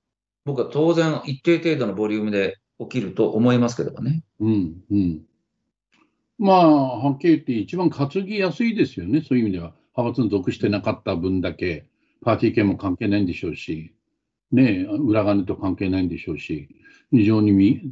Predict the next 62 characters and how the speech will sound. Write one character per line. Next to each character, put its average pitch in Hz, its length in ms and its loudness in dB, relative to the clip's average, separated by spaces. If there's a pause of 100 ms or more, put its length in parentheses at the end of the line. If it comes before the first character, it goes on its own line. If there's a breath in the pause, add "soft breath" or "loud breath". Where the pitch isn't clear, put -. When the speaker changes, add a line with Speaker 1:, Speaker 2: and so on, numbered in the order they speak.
(140)
Speaker 2:
右 101 320 4
霊 98 160 4
と - 140 -8
い 87 220 0
う 78 40 -2
ふ 85 80 -2
う 85 40 -2
な 85 100 -4
印 92 240 2
象 104 100 0
は 90 80 -2
あ 90 60 -2
り 92 100 0
ま 92 180 -2
す - 60 -20
か 87 140 -4
ら、 90 260 0 (520 loud breath)
そ 180 120 4
れ 208 120 6
と 202 120 4
ね、 147 320 4 (180)
え 131 40 -10
ー、 131 340 -4
山 135 260 4
口 120 60 -2
さ 120 100 -4
ん 107 60 -6
に 101 100 -4
一 123 220 -6
つ 113 180 -6
こ 98 260 -12
こ 113 60 -4
は 107 160 -4
肝 113 240 0
心 113 140 4
な 117 100 4
と 113 100 -2
こ 107 80 -2
ろ 117 40 0
だ 113 140 2
と 92 100 -6
思 90 100 -2
う 90 60 -2
ん 90 240 -6
で 82 80 -6
す - 100 -20
け 95 80 -4
ど、 95 280 0 (360 soft breath)
経 220 540 4
済 208 200 -2
安 185 200 -4
保 190 160 -4
大 190 280 0
臣 170 280 -2
と 113 280 -2
し - 300 -12
て、 135 320 6
そ 110 100 -4
の、 117 200 -2 (320)
え 120 140 -4
ー 113 80 -6
と、 117 300 0